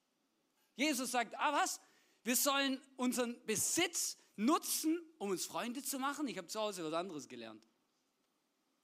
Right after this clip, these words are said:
Ich mache das jetzt bewusst ein bisschen extrem. Und trotzdem ist es krass, dass es so in der Bibel steht und dass Jesus das gesagt hat. Da heißt das,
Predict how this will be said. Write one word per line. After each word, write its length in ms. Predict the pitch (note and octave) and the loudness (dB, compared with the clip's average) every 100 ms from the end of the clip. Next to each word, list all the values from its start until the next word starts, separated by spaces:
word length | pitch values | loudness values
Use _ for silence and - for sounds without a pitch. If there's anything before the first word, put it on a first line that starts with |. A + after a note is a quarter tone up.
| _ _ _ _ _ _ _ _ _ - | _ _ _ _ _ _ _ _ _ -8
Ich 80 | |
mache 160 | D#3+ E3 | -6 -4
das 120 | E3 | -2
jetzt 180 | E3 D#3+ | -2 -2
bewusst 360 | D#3 E3+ F3+ D#3 | 0 0 0 -4
ein 60 | |
bisschen 260 | D#3 C3+ C#3 | -4 -4 -4
extrem. 600 | D3 - C#3+ E3 G#3+ C#4+ - _ _ _ _ - | -4 -6 -2 -2 -2 -6 -10 _ _ _ _ -8
Und 180 | G3 - | -6 -6
trotzdem 540 | - D#4 - E4 C#4+ | -2 -2 -2 -4 -4
ist 120 | C4 | -4
es 200 | A#3 - | -8 -10
krass, 320 | - B3 C4+ | -6 -4 -4
dass 160 | A3+ G3 | -10 -12
es 180 | G3 - | -10 -4
so 340 | G#3+ B3 C#4 - | 0 0 -4 -6
in 80 | F#3 | -4
der 80 | |
Bibel 260 | E3 D#4+ A#3 | 0 -2 -2
steht 300 | - F#3 E3+ | -2 -2 -2
und 60 | E3+ | -2
dass 160 | E3 | 0
Jesus 320 | E3 D#3+ D3 | 0 -2 -4
das 200 | - D3+ | -4 -4
gesagt 320 | - D3+ A#3+ - | -4 -4 -4 -4
hat. 120 | D3 | -2
Da 40 | |
heißt 160 | F3 - | -2 -2
das, 160 | G#3 | -6